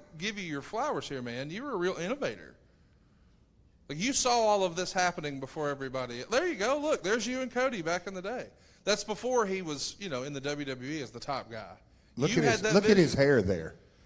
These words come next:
Speaker 2: He, he, he, he decided to turn it Last Outlaw color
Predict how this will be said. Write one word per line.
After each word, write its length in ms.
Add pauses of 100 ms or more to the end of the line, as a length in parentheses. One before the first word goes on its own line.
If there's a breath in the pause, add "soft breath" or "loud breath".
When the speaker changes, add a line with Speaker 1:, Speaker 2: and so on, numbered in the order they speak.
(320 soft breath)
Speaker 2:
He, 320
he, 180
he, 260
he 200
decided 460 (100)
to 60
turn 220
it 320
Last 360
Outlaw 400
color 460